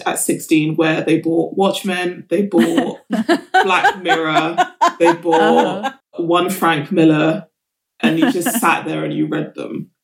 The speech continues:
Speaker 1: So I think I did that, yeah, about sixteen.
Speaker 3: <laughs>
Speaker 1: Um, and then, and then it branched from there. But I, I tended to keep to the kind of the big two just because I didn't
Speaker 3: Mm-hmm.
Speaker 1: really know any better.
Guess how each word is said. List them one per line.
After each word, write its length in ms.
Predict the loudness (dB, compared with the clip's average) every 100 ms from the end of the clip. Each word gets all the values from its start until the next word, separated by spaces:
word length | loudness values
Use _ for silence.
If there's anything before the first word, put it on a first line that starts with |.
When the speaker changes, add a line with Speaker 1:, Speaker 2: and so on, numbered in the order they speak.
| -2
Speaker 1:
So 120 | 0
I 120 | 2
think 220 | 0 -2
I 120 | -2 0
did 180 | 0
that, 180 | 0 -2
yeah, 240 | -2 -2 -2
about 260 | -4 -4
sixteen. 720 | -4 -6 -6 _ -2 0 -2 -4 -6 0
Speaker 3:
<laughs> 80 | -2 0 -4 0
Speaker 1:
Um, 400 | 0 0 -4 -6
and 200 | 0 2 4
then, 220 | 2 0 0
and 160 | 0 2
then 160 | 2
it 120 | 0 0
branched 540 | -2 -2 -8 -14 -18 _
from 260 | -2 2 0
there. 420 | 0 -6 -8 -10 _ _ -2
But 100 | 0
I, 280 | 2 0 -4
I 160 | -6 -6
tended 760 | -6 -4 -6 -8 0 2 2
to 920 | 0 -12 -14 0 4 6 4 2 0 -10 _ _ _
keep 320 | -2 -2 -2
to 280 | 2 6 6
the 80 | 2
kind 200 | 0 2
of 60 | 2
the 60 |
big 260 | 2 -2 0
two 400 | 2 2 0 -6 _ _ _ -2
just 140 | 0
because 340 | 0 2 2 4
I 80 |
didn't 120 | 2 0
Speaker 3:
Mm-hmm. 40 |
Speaker 1:
really 120 | 0
know 120 | 0 0
any 120 | -2
better. 420 | -4 -8 -10